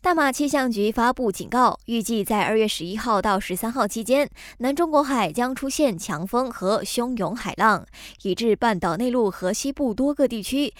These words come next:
还有沙巴和沙拉越也可能会出现雷暴和强风暴雨。温馨提醒：回乡或拜年时别忘了伞不离手，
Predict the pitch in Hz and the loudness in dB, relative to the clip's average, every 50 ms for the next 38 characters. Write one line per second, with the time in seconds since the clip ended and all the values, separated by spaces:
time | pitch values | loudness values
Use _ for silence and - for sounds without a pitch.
0 | - - - 220 247 311 370 330 196 - - - 202 202 - 226 233 247 247 - | -20 -14 -6 -2 0 2 2 2 2 0 -2 -4 -4 -2 0 2 2 2 2 0
1 | - - 180 185 208 - 269 254 262 285 285 277 294 247 - - - 170 180 214 | -2 -2 -2 0 0 -2 -4 -2 -2 -2 0 0 0 0 0 -2 -4 -6 -6 -6
2 | - - 214 170 156 160 175 151 - 208 180 156 156 - - 196 202 - 254 233 | -4 -6 -4 -2 -2 -2 -4 -4 -2 -4 -4 -4 -4 -6 -6 -6 -2 0 2 2
3 | 190 143 127 151 160 156 151 165 - 269 254 202 175 - - - 165 170 - - | 0 -2 -6 -8 -8 -8 -8 -4 -4 -2 -2 -2 -4 -4 -6 -4 -2 -2 -2 -4
4 | - - 170 147 156 185 - 196 196 190 196 233 208 - - 170 180 104 - - | -6 -8 -8 -8 -8 -6 -4 -2 -4 -2 -2 -4 -4 -4 -4 -6 -6 -6 -6 -12
5 | _ _ _ - - - - - - - - 196 202 185 196 190 185 - 165 185 | _ _ _ -20 -20 -20 -20 -20 -18 -4 -2 -2 -2 0 -2 -6 -6 -6 -6 -4
6 | - 202 185 160 - - - - - - 208 247 - 302 320 320 302 302 - 311 | -2 -2 -4 -4 -4 -10 -18 -10 -4 -2 -2 0 0 0 0 0 -2 -2 2 2
7 | 254 226 - 302 294 226 190 185 196 240 - - 165 196 190 - - 156 160 180 | 2 2 2 0 0 0 0 0 -2 -2 -4 -2 -2 -2 -2 -2 -4 -4 -4 -2
8 | 277 330 302 233 202 185 160 - - 208 - - 202 151 131 - - 196 196 170 | -2 -2 -2 0 0 2 2 0 -2 -4 -6 -2 -2 -2 -4 -4 -4 -4 -2 -2
9 | 175 - - 254 208 170 - | -2 -2 0 2 2 2 0